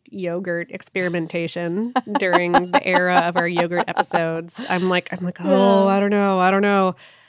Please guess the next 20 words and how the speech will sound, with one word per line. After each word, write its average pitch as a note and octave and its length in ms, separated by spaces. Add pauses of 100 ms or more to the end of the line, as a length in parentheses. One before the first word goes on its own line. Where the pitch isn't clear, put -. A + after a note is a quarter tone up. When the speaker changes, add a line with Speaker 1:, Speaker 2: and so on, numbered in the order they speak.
(160)
Speaker 1:
But A#3+ 100
the B3 60
fact C#4 200
that D#4 40
you C#4 80
can C#4 120
do C#4+ 80
this C#4 120
at A#3 80
room A#3 160
temperature A3 460
is E3+ 160
really F3+ 240
appealing E3+ 340
to - 100
me. A#3 280 (2000)
Speaker 2:
There's A3+ 340
hope, - 360
Lauren. - 420
Speaker 1:
<laughs> - 40